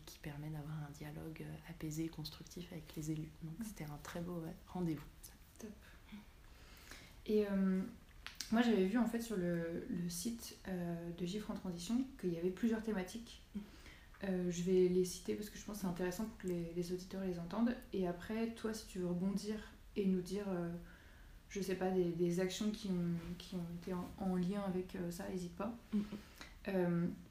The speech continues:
Speaker 2: la première thématique, j'avais noté donc la sensibilisation à la transition et j'avais vu notamment qu'il y avait une fresque du climat des montagnes.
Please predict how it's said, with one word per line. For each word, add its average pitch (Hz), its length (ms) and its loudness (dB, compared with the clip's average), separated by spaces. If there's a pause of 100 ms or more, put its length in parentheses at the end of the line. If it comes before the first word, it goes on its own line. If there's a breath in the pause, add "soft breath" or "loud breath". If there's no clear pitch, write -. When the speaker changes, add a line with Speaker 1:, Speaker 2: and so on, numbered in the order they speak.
(320)
Speaker 2:
la 202 80 4
première 214 240 4
thématique, 220 360 4
j'avais 190 160 6
noté 180 220 4
donc 202 160 4
la 180 100 -2
sensibilisation 208 1000 2
à 196 80 0
la 185 80 4
transition 190 580 0 (160)
et 202 100 2
j'avais 185 200 4
vu 208 100 4
notamment 202 320 2
qu'il 208 140 0
y - 20 2
avait 170 260 0
une 170 140 0
fresque 220 380 -4
du 175 120 -2
climat 190 400 0
des 180 120 2
montagnes. 208 400 0